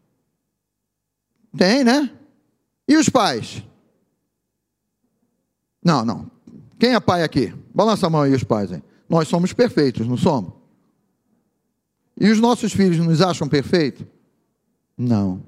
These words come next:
Nós, pais, também não somos perfeitos. É, é, é, é muito revelador isso, né?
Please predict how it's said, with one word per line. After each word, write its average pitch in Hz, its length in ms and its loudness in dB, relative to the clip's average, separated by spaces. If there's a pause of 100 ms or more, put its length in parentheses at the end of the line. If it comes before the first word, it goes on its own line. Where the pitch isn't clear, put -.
(680)
Nós, 156 340 0
pais, 139 540 -2
também 131 760 2 (560)
não 180 640 2 (520)
somos 160 1000 -2 (1160)
perfeitos. 135 540 -2
É, 180 40 0
é, 180 360 -2
é, 147 360 -4 (1040)
é 113 60 -2
muito 214 200 2
revelador 214 580 2
isso, 175 260 -6
né? 202 200 0